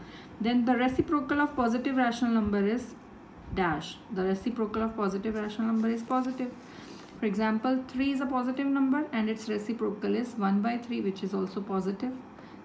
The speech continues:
Three is positive, reciprocal is one by three, this is also positive. So the reciprocal of positive rational number is always positive.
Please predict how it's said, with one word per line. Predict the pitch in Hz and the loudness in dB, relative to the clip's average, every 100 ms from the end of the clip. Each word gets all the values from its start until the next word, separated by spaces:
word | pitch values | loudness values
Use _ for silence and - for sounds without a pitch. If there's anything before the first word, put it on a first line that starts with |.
| - | -18
Three | - 240 | -4 0
is | 262 | 2
positive, | 254 240 240 277 247 | 2 0 0 0 0
reciprocal | 208 190 220 226 214 226 | 0 0 0 -2 0 0
is | 226 202 | 0 0
one | 185 190 | 0 0
by | 208 233 | 0 -2
three, | - 254 220 | -2 -2 -2
this | 180 190 | -2 -2
is | 196 190 | -2 0
also | 185 196 | -2 -2
positive. | 240 233 208 208 208 214 - - - | -2 -2 -2 -4 -6 -6 -12 -20 -20
So | - 240 302 - - - - | -6 0 0 0 -10 -18 -2
the | 208 | 0
reciprocal | 214 214 254 247 233 247 | 0 0 -2 -2 -2 -2
of | 247 226 | 0 0
positive | 190 208 220 226 | 0 0 0 0
rational | 202 202 208 | -2 -2 0
number | 196 185 185 | 0 2 2
is | 190 190 | 0 0
always | 180 180 214 349 - - - - | 0 2 2 0 -2 -14 -18 -10
positive. | 202 175 165 170 196 180 | -2 -2 -2 -4 -2 -4